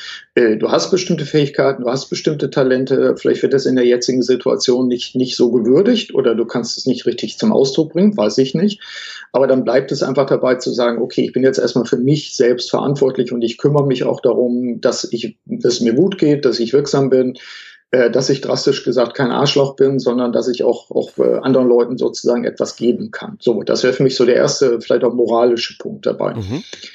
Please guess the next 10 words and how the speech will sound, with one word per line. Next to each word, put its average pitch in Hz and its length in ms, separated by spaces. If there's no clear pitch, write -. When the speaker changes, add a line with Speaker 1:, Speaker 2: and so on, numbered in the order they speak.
Speaker 1:
Der 127 100
zweite 151 300
Punkt 214 320
ist, - 500
ähm, 156 480
dann 139 140
natürlich 156 340
auch 143 160
zu - 140
schauen, 143 500